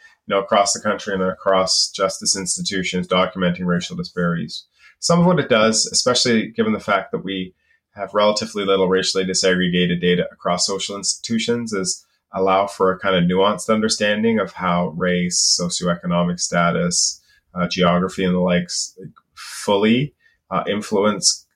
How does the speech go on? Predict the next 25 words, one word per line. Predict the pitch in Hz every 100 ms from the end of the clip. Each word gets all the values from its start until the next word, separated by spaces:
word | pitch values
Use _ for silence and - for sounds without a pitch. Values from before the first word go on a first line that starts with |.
| -
um, | 95 90 87 80
rates | 95 98 -
of | -
contact | 104 98 104 95
with | 98
the | 92
justice | 90 87 - 92
system | 95 90 - 104
and, | 85 85 -
and | 90 87 90 - _
treatment, | - 104 80 92 87 - - _ - _ _
uh, | 80
and | 80 87
experiences | - - 92 92 87 90
within | 92 87 95
the | 110
system. | 107 107 - 107 110 - _ _ _ _
Um, | 95 90 87
from | - 104
my | 104
perspective, | 101 110 - 107 113 107
it, | 92 -
it | 92 -
leads | 104 107 -
to | - 98 90 90